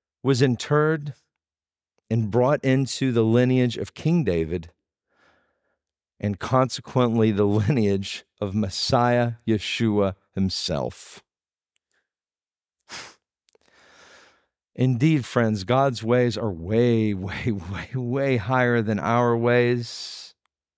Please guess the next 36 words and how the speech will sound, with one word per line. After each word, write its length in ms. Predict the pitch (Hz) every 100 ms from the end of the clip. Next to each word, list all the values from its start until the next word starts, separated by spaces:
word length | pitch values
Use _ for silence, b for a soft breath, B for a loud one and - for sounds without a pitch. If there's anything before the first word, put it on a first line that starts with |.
| _ _ _ _ _ _ _ _ _ _
So 240 | - 180
our 160 | 147 180
goal 480 | 156 185 202 202 196
must 260 | 175 165
be 140 | 151 170
to 80 | 139
seek 540 | - - - 226 -
his 420 | - 180 226 160
ways 500 | 147 135 127 131 131
and 300 | 120 135 139
not 320 | 151 185 208 -
our 340 | 135 147 131 120
ways, 760 | 101 92 92 104 - - - _ _ _ _ _ _ _ _ _ _ _ _ _ _ _
to 120 | - 165
know 240 | 180 196
if 140 | 180
we 140 | 170 170
make 260 | 165 190
a 60 | 190
mistake, 960 | 147 131 - - 208 214 170 - - _ _ _ _ _ _ _ _ _ _ -
that 140 | 147
the 60 | 160
worst 520 | 131 165 196 185 -
thing 160 | 170 147
we 80 |
can 180 | 135 135
do 200 | 120 127
is 160 | 127 104
double 320 | 147 160 170
down 560 | 131 156 175 147 98 82 _ _ _ _ _ -
and 140 | 147
continue 760 | 156 147 - 196 208 165 143 147
on 200 | 139 143
an 140 | 139
unfruitful 720 | 139 135 - - 175 127 135
path 640 | 123 - 139 110 113 _